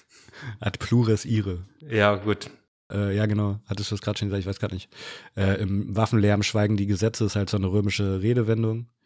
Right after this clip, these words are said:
Speaker 1: Ähm, nee, Quatsch, stimmt gar nicht. Äh, Ad Plures Ire ist eine römische Redewendung und,
Speaker 2: Zu den
Speaker 1: äh,
Speaker 2: vielen
Speaker 1: bedeutet
Speaker 2: gehen heißt das nämlich.
Speaker 1: Zu den vielen gehen, genau. Also sterben.
Speaker 2: Genau.
Speaker 1: Genau. Und Silent Leges Inter Arma war aber auch irgendwas, äh,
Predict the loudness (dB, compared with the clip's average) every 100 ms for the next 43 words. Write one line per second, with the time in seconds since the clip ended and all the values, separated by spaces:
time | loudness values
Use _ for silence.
0 | _ _ _ _ _ _ -4 0 0 0
1 | -2 -6 -10 -16 _ _ _ _ _ _
2 | _ _ _ _ _ -2 0 0 -4 -10
3 | -10 -16 -14 -12 -12 -16 _ -20 -20 -16
4 | -4 -4 -4 -4 -6 -6 -2 -2 0 -4
5 | -2 0 0 -4 -6 -6 -4 -6 -6 -4
6 | 0 2 2 0 0 -2 -6 -8 -6 0
7 | 4 4 4 4 6 4 2 2 2 0
8 | 0 -2 0 0 -2 0 0 0 0 -4
9 | -6 -12 _ -8 -6 -6 -10 -14 -18 -16
10 | -10 -10 -8 -12 -14 _ _ _ _ _
11 | _ -8 -4 -2 -4 -4 -4 -4 -4 -2
12 | -2 -2 -4 -4 -4 -2 -2 -2 -2 -4
13 | -4 -6 -6 -6 -6 -8 -8 -10 -8 -6
14 | -4 -4 -6 -4 -4 -4